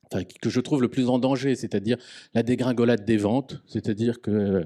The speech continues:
voilà, enfin, vous connaissez tous le sujet, et je pense que les,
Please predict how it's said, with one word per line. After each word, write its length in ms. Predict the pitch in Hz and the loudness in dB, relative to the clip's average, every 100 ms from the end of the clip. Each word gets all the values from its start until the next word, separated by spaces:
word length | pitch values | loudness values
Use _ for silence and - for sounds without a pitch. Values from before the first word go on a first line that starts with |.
| 80 | -2
voilà, 220 | 95 110 | 0 0
enfin, 180 | 123 87 | -2 -10
vous 140 | 87 - | -12 -10
connaissez 340 | 92 90 - | -6 -6 -8
tous 240 | 120 110 101 | -8 -8 -6
le 100 | 98 | -6
sujet, 380 | - 98 139 143 - - - | -4 0 0 -2 -12 -18 -6
et 60 | 107 | -4
je 80 | |
pense 200 | - 139 | 0 -2
que 100 | - | 0
les, 140 | 117 | 0